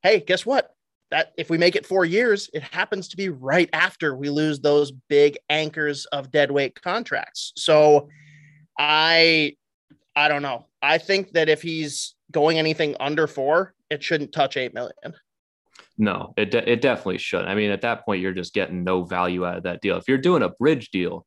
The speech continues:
Speaker 2: you gotta be saving at least a little bit on the cap, especially now
Speaker 1: Right.
Speaker 2: with all the dead cap coming from Suter and Parise. Like, s-, something's gotta give here. I mean, what, I don't know how much validity there is to the, the eight times nine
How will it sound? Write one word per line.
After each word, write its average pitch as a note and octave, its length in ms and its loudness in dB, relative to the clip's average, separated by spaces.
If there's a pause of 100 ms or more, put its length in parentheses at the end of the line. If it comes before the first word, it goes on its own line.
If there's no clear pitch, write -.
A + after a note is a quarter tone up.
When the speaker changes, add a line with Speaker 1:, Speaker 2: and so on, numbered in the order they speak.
(180)
Speaker 2:
you A2+ 100 -2
gotta C3+ 240 0
be G2+ 120 0
saving G2+ 420 -2
at F2 100 -6
least G2 240 -6
a F2 40 -2
little G2 320 2
bit E2+ 260 -6 (460)
on G2 160 -2
the - 80 -8
cap, F2+ 400 -6
especially G2+ 540 -4
now F#2 360 -2
Speaker 1:
Right. D2+ 160 -8 (220)
Speaker 2:
with G#2 200 -2
all F#2 280 0
the F2 120 -10
dead F#2 360 -4
cap G2 320 -6
coming F#2 360 -4
from F2 520 -6 (340)
Suter A2+ 380 0
and F#2+ 160 -2
Parise. G2+ 440 -4
Like, F#2 160 -2
s-, - 220 -4
something's F#3 480 -2
gotta G#2 280 -2
give F#2 280 -6
here. E2+ 220 -4
I F2+ 60 -2
mean, G2+ 200 -2
what, B2+ 200 0 (580)
I E3+ 60 2
don't F3+ 120 2
know A#2 160 2
how G#2 160 -4
much G2+ 280 -4 (360)
validity G2+ 560 -2
there G#2+ 180 0
is G#2+ 200 -2
to G#2+ 220 -4
the, G#2 340 -4
the G#2+ 160 -2
eight A2 260 -6
times A2+ 420 -6
nine A#2 500 -4